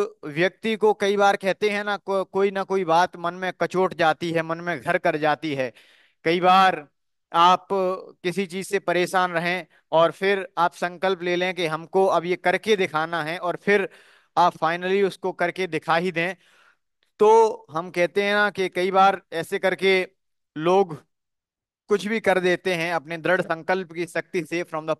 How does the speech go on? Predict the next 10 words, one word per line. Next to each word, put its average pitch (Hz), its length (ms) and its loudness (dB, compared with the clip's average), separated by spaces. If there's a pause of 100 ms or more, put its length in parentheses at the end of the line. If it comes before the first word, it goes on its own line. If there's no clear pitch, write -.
power 156 240 0
of 165 180 -2
determination। 156 640 -6 (340)
इसी 180 280 -4
चीज 175 280 -6
को 185 460 0 (300)
साकार 180 520 2
रूप 180 300 -2
में 180 340 -4 (280)
हमारे 156 260 -2